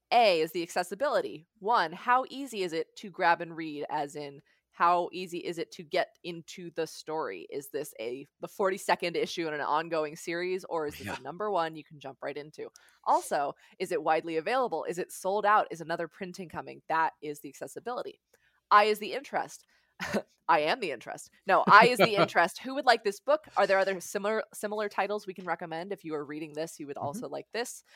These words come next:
Speaker 1: Um, who is the core audience for this title? And
Speaker 2: Yeah.
Speaker 1: then M is the money or the monetary value. How much are you paying for this issue? How many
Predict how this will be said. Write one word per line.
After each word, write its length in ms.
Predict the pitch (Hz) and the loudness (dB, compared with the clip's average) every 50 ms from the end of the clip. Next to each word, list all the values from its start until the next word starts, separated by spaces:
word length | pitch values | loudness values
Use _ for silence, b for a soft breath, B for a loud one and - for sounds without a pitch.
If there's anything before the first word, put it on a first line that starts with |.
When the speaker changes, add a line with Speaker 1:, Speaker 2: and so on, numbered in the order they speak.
| B B B B - | B B B B -2
Speaker 1:
Um, 380 | 160 165 160 143 135 135 139 _ _ _ _ _ _ _ _ _ _ _ _ _ _ _ _ - | 0 0 0 0 -2 -8 -18 _ _ _ _ _ _ _ _ _ _ _ _ _ _ _ _ -8
who 160 | 262 269 277 | -6 -4 -4
is 120 | 269 - | -4 -2
the 100 | - 226 | -2 -2
core 320 | - - - 185 170 165 - - | -4 -2 0 2 2 2 4 4
audience 480 | 147 147 156 147 139 139 135 - - _ _ _ | 4 2 2 -2 -8 -12 -14 -20 -20 _ _ _
for 200 | - 151 135 139 | -6 -4 -4 -4
this 280 | 135 131 143 - - | -6 -8 -8 -10 -14
title? 400 | - - - 123 131 - - - B B B B B B | -10 -8 -8 -8 -8 -8 -10 -12 B B B B B B
And 100 | 214 226 | -6 -4
Speaker 2:
Yeah. 80 | 254 254 | -4 -4
Speaker 1:
then 80 | - - | -2 0
M 300 | - 277 277 285 294 285 - - | 2 4 4 4 2 0 -2 -6
is 140 | 240 240 | -6 -4
the 100 | - 254 | -4 -8
money 520 | 233 226 214 214 220 226 226 214 214 233 - | -8 -2 0 0 0 0 -2 -6 -8 -8 -8
or 100 | - 208 | -6 -6
the 80 | 208 214 | -4 0
monetary 500 | 196 180 185 190 185 - 196 185 185 185 | 2 2 2 0 -2 -4 -6 -4 -4 -2
value. 480 | 160 165 165 170 170 165 160 151 151 - b b b b b | 2 2 2 2 2 -2 -4 -8 -10 -12 b b b b b
How 140 | _ - - | _ -2 0
much 180 | - 320 - - | 0 0 -4 -6
are 40 | 233 | -10
you 120 | 190 196 | -10 -12
paying 460 | - - 196 180 180 185 180 175 190 | -8 -4 -2 -2 -2 -2 -4 -8 -12
for 180 | - - 185 180 | -12 -10 -6 -4
this 200 | 165 170 - - | -4 -4 -4 -6
issue? 320 | - 175 - - 214 220 | -8 -8 -6 -8 -8 -6
How 120 | 220 220 226 | -6 -6 -6
many 220 | 247 269 277 | -6 -8 -10